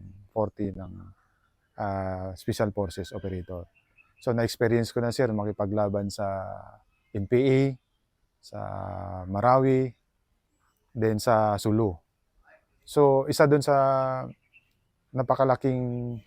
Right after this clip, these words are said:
bagay na na-contribute ng isip dun sa Sulu, sir, is yung, ah, paano i-organize yung, ah, civilian,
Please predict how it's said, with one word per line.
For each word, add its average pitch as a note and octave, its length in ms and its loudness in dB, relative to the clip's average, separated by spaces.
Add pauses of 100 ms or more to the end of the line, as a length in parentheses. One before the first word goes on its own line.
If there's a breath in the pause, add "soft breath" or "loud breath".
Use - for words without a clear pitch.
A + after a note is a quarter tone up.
bagay A#2 480 4
na A2 80 -2
na-contribute A2 720 -2
ng A2 80 -10
isip G#2+ 240 -12
dun G#2 160 -6
sa G2+ 160 -10
Sulu, A2 240 -2
sir, G#2 240 -2
is - 160 -12
yung, G2 320 -6 (640)
ah, G2+ 480 -6 (160)
paano B2+ 320 2
i-organize G#2+ 720 -2
yung, F#2+ 240 -8 (400)
ah, F#2+ 320 -12
civilian, A2 720 0